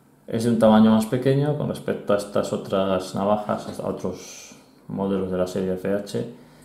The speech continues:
de tamaño más parecido a la F H veintiuno, que también la tengo por ahí. Eh, no me la, no la tengo ahora a mano, pero bueno, la podéis ver comparada con el F H once.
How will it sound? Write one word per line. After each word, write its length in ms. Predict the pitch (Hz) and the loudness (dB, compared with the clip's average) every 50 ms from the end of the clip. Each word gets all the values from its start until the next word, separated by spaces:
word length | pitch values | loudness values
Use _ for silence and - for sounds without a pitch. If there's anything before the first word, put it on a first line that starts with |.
| - - - - - | -20 -20 -20 -12 -12
de 60 | 98 | -10
tamaño 360 | 92 - 98 98 101 107 107 107 | -4 -2 0 0 2 2 4 2
más 140 | 104 101 | 2 0
parecido 480 | - - 101 95 92 - 120 110 107 98 | 0 0 0 0 0 0 -2 -2 0 0
a 40 | 92 | 2
la 220 | 92 92 90 - 127 123 | 2 0 0 -2 -4 -6
F 220 | 110 107 - 104 | -8 -4 -2 -2
H 200 | 98 95 - - | -2 -2 -2 -4
veintiuno, 600 | 95 92 92 90 90 - 104 110 110 117 117 104 | -2 -2 -2 -2 -4 -2 -2 0 0 0 0 -2
que 60 | 98 | -2
también 280 | - - 92 95 95 95 | -4 -4 -4 -4 -2 -4
la 100 | 92 90 | -4 -4
tengo 280 | - 92 90 85 82 - | -6 -6 -6 -6 -6 -6
por 100 | 85 87 | -4 -4
ahí. 220 | 90 92 92 - - - - - - - - _ _ _ - _ - _ - - _ _ _ _ _ _ _ _ _ _ _ _ _ _ _ _ _ - - - _ - | -4 -4 -4 -8 -6 -8 -8 -8 -8 -20 -20 _ _ _ -20 _ -20 _ -20 -20 _ _ _ _ _ _ _ _ _ _ _ _ _ _ _ _ _ -20 -20 -20 _ -16
Eh, 540 | - - 90 90 87 87 87 87 85 85 85 87 | -14 -14 -12 -12 -12 -10 -10 -12 -12 -12 -10 -8
no 100 | 92 92 | -6 -4
me 140 | 92 90 | -4 -4
la, 320 | 90 90 87 87 85 85 92 | -2 -2 -2 -2 -2 -4 -4
no 140 | 95 95 92 | -2 -2 -2
la 40 | |
tengo 200 | - 98 95 92 | -2 -2 0 0
ahora 180 | 90 92 87 82 | 2 2 0 0
a 20 | |
mano, 400 | 85 90 92 95 95 95 98 - - | -2 -2 -2 -2 -4 -4 -8 -12 -14
pero 140 | - - 85 | -14 -14 -12
bueno, 200 | 87 87 82 82 | -12 -12 -12 -12
la 100 | 80 80 | -12 -12
podéis 420 | 80 82 85 90 92 92 90 - | -10 -8 -8 -6 -6 -6 -4 -4
ver 220 | 95 95 92 - - | -6 -6 -8 -10 -10
comparada 560 | 90 87 82 - 92 95 95 95 90 90 87 | -10 -10 -4 -2 0 2 2 2 2 0 -2
con 120 | 90 90 | -4 -6
el 120 | 90 87 90 | -8 -8 -8
F 220 | 87 - - 95 | -10 -8 -6 -6
H 240 | 92 - - 104 104 | -6 -4 -4 -2 -2
once. 640 | 113 113 110 110 - - - - - - - - | -2 -2 -4 -6 -8 -8 -8 -8 -10 -14 -20 -20